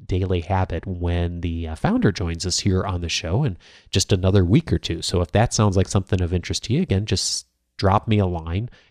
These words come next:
coaching for leaders dot com slash feedback, and that's a great way to get in touch. And, uh, one, uh, final note here is, uh,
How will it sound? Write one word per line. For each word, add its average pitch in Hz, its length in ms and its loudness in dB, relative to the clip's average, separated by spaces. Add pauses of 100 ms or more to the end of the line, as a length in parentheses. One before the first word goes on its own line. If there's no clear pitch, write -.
coaching 107 260 4
for 107 180 0
leaders 95 300 2
dot 95 240 2
com 101 240 0
slash - 440 0
feedback, 92 580 -4
and 87 120 -6
that's 80 160 -10
a 87 60 -4
great 87 340 -2
way 85 120 -4
to 80 80 -6
get 87 200 -4
in 98 60 -14
touch. - 300 -2 (480)
And, 131 160 6
uh, 107 180 12
one, 196 480 6
uh, 113 220 6
final 160 580 4
note 90 300 6
here 98 440 6
is, 107 380 6
uh, 98 160 6